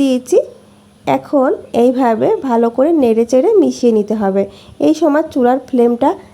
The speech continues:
একদম লোতে রাখতে হবে। ভালো করে মিশিয়ে নিয়েছি। দেখো মেশানোর পরে কিন্তু একটু থকথকে টাইপের হবে, তো লো ফ্লেমে রেখে আমি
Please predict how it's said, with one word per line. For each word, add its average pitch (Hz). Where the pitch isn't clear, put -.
একদম 220
লোতে 233
রাখতে 202
হবে। 196
ভালো 262
করে 339
মিশিয়ে 302
নিয়েছি। 254
দেখো 277
মেশানোর 269
পরে 240
কিন্তু 262
একটু 285
থকথকে 269
টাইপের 269
হবে, 254
তো 339
লো 277
ফ্লেমে 320
রেখে 240
আমি 339